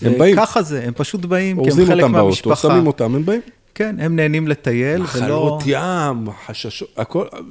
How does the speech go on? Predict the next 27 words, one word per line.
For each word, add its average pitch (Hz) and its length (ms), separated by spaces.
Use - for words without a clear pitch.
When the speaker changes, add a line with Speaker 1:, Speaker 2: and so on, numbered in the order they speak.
Speaker 1:
ידעתם 160 440
שזה 165 220
יקרה, 180 260
שזה 151 400
Speaker 2:
ידענו 185 360
שהם 135 260
יאהבו 120 420
את 92 80
זה, 95 120
זאת 113 200
אומרת 156 280
שזה 135 260
החיים, 107 500
זה 127 140
יהיה 143 140
החיים. 110 580
אנחנו 120 500
יוצאים 135 280
לטייל, 160 640
והם 139 680
יעשו 120 260
את - 100
האדפטציה 113 640
לחיים 113 320
שלנו. 110 460
אנחנו 104 340
לא 113 400